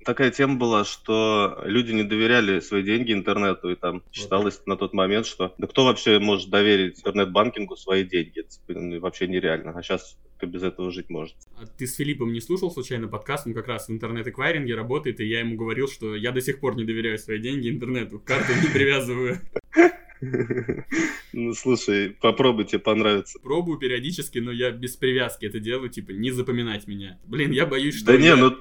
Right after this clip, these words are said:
Speaker 2: карманом нажму
Speaker 1: тут
Speaker 2: что-то и куплю какую-нибудь херню.
Speaker 1: Ага, это пойдёт, Диман, нормально. Но я про вообще сам принцип, что у тебя есть деньги какие-то, которыми ты в интернете расплачиваешься.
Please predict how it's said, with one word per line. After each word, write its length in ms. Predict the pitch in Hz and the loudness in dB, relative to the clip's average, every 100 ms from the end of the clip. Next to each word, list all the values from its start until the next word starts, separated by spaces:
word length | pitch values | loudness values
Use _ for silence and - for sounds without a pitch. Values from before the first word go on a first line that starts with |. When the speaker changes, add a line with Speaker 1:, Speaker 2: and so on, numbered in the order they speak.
| - | -4
Speaker 2:
карманом 460 | 147 160 147 123 | 0 2 2 0
нажму 320 | 127 127 165 | -2 -2 0
Speaker 1:
тут 140 | 196 135 | 2 2
Speaker 2:
что-то 180 | 123 123 | 2 0
и 100 | 143 | -2
куплю 360 | 135 120 117 | -4 -4 -4
какую-нибудь 340 | 110 98 113 107 | -6 -8 -8 -6
херню. 300 | 117 110 107 | -6 -4 -4
Speaker 1:
Ага, 320 | 110 113 113 - | -2 0 -2 0
это 300 | 131 143 - | 0 0 2
пойдёт, 440 | 147 147 151 127 | 4 6 6 4
Диман, 240 | 107 104 98 | 4 2 4
нормально. 400 | 110 120 107 98 104 | 4 4 2 2 2
Но 60 | |
я 160 | 110 120 | 4 4
про 280 | 117 117 117 | 4 2 4
вообще 340 | 123 - 120 - | 0 0 -2 0
сам 340 | 113 101 98 - - | -2 -2 -8 -14 -8
принцип, 360 | 123 117 - - | -6 -6 -8 -14
что 500 | - - 98 95 92 | -10 -2 0 2 0
у 80 | 92 | -2
тебя 160 | 101 | 0
есть 280 | 98 95 - - | 0 0 -4 -14
деньги 360 | 98 98 107 113 | -6 -2 -2 -2
какие-то, 420 | 104 92 98 82 | -4 -4 -6 -6
которыми 240 | - 90 90 | -4 -4 -4
ты 100 | 92 | -4
в 20 | |
интернете 440 | 92 95 98 95 | -2 -2 -2 -2
расплачиваешься. 1040 | 90 - 95 95 101 95 87 - 82 80 | -4 -4 -4 -4 -4 -6 -6 -6 -8 -8